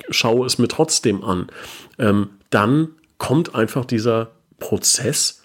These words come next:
dass eine, dass eine Gewohnheit draus wird. Man gewöhnt sich daran. Also, äh, es ist einfach so, ne? Wenn man jetzt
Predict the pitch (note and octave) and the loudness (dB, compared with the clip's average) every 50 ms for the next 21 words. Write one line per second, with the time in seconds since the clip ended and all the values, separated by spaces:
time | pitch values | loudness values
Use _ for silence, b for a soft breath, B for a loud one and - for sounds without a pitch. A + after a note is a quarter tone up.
0 | _ _ _ - G#2 F#2 - - C3 B2 B2 B2 B2 - _ _ - - - A2+ | _ _ _ -6 -4 -2 0 2 2 2 2 2 -2 -6 _ _ -16 -10 -8 -6
1 | - - B2 A#2 B2 - - - - - B2 G2+ G#2+ B2+ D#3+ F#3 E3 C3 G#2+ A2 | -2 0 2 2 2 0 -6 -6 -2 0 0 2 2 2 2 2 2 2 2 2
2 | G2+ G2 - - - - - F#2 F#2 F#2 - - - G#2 F2+ - - G2 G#2 G#2+ | 0 0 0 -2 -6 -4 -2 0 0 2 0 0 -2 -2 -2 -2 -2 -2 -2 0
3 | A2+ A2 G2+ A2 C3+ D#3 E3 D#3+ D3 - - - A2+ G#2+ - - - G2 F2 F2 | -2 -2 -2 0 2 2 2 2 2 0 2 2 2 0 0 0 0 0 0 0
4 | F#2+ F2 D#2+ - - - G2 G2+ G2 - B2 - - - - F3+ - - - - | -2 -4 -6 -6 -6 -6 -4 -4 -4 -4 -4 -8 -8 -8 -8 -10 -12 -14 -16 -14
5 | - G#3 D#3 B2 - F3 F3 - G3 D3+ A#2+ - - - - - D#2+ D2 G2 B2+ | -8 -6 -4 0 0 0 0 2 0 0 0 0 -2 -6 -4 -2 -4 -2 -2 0
6 | D3 C3 A2 G#2+ G#2+ A2 G#2 G2+ - - | 0 2 2 2 4 2 2 0 0 -4